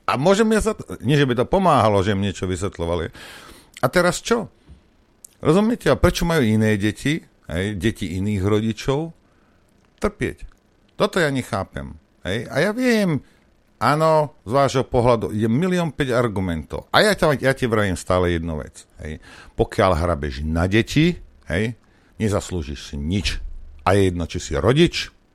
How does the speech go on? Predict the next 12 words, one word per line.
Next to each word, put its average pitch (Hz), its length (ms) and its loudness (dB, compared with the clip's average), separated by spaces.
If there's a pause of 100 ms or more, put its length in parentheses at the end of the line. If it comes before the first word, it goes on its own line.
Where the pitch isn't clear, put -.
(200)
pedofil, 117 720 4
učiteľ, 104 560 0
čokoľvek, 90 520 0
je 80 160 -2
to 82 120 -2
jedno. 98 280 0 (360)
Deti 143 320 0
nechajte 110 520 0
na 110 200 2
pokoji, 120 400 4
Boha 82 240 2
vám. 71 320 -2